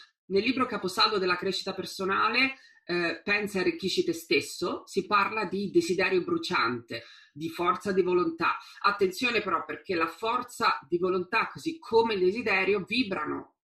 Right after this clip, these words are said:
a una frequenza molto bassa, vibrano alla frequenza circa di centoventicinque hertz, perché quando desideri qualcosa, quando vuoi qualcosa, non stai altro che dicendo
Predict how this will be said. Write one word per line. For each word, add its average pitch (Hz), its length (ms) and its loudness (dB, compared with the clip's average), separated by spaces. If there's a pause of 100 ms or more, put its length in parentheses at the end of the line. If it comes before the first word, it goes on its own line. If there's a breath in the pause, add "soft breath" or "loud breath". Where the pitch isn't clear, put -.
a 190 280 4
una 180 380 2
frequenza 233 760 -2
molto 226 460 -4
bassa, - 720 -4 (280 soft breath)
vibrano 247 440 0
alla 190 140 0
frequenza 208 580 -2
circa 233 340 -8
di 190 140 -4
centoventicinque 190 1000 -4
hertz, 254 520 -2
perché 269 320 0
quando 330 400 4
desideri 220 480 2
qualcosa, 160 960 0
quando 254 420 4
vuoi 262 460 2
qualcosa, 165 640 0
non 170 140 0
stai 214 600 0
altro 254 440 0
che 190 100 0
dicendo 180 720 -2